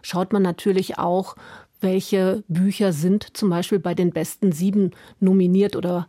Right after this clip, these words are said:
ausgezeichnet. Und ich würde auch sagen, alle nominierten Bücher des Deutschen Jugendliteraturpreises finden sich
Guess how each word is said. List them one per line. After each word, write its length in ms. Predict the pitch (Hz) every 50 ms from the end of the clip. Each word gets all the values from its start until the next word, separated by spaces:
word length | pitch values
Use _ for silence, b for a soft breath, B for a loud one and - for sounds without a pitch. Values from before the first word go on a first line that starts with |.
| B B B
ausgezeichnet. 960 | - 202 214 - - 196 196 - - 160 135 143 - - - 190 196 202 B B B B B B B B -
Und 280 | - 202 214 202 -
ich 160 | - 208 - -
würde 280 | 208 208 214 - -
auch 180 | - 196 202 -
sagen, 460 | - - 214 202 208 220 220 233 226 - - _
alle 520 | - 190 226 247 254 254 247 247 240 - -
nominierten 920 | 226 208 208 208 208 208 202 202 208 220 226 220 - - 214 196 190 160
Bücher 380 | 185 202 226 220 - 233 196
des 160 | 165 185 165
Deutschen 320 | - 185 180 175 - - 185
Jugendliteraturpreises 1400 | 180 175 180 175 - 190 175 180 - 156 - - - 254 262 - - - 156 165 180 170 180 190 185 - - B B B B B
finden 520 | - - - 233 247 262 240 233 240 214
sich 280 | 190 196 202 185 -